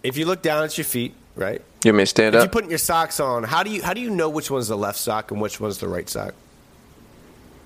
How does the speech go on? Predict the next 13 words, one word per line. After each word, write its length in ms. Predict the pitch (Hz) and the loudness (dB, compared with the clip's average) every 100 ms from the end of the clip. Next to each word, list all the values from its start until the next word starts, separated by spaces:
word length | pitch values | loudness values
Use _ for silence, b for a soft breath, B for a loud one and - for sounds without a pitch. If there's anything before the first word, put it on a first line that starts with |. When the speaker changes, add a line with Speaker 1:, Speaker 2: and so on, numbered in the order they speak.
| - - - - - - - - 240 - - - - - - | -20 -20 -20 -20 -20 -20 -20 -14 -14 -14 -18 -20 -20 -18 0
Speaker 2:
It's 160 | 139 - | 2 4
a, 140 | 110 | 6
it's 180 | 107 - | 6 8
a 60 | 107 | 4
game 300 | 113 117 107 | 6 4 4
of 80 | 92 | 4
feeling. 480 | 123 107 95 92 - - - _ _ _ _ _ _ _ _ _ _ _ _ - | 6 8 6 2 -2 -14 -20 _ _ _ _ _ _ _ _ _ _ _ _ -16
Speaker 1:
Uh-huh. 300 | - 95 85 - _ _ _ - - - | -10 -8 -8 -10 _ _ _ -20 -10 -2
Speaker 2:
It's 120 | - | 2
a 40 | 107 | 6
game 280 | 113 110 | 6 6
of 80 | 98 | 2
feel. 360 | - 107 92 | 6 8 8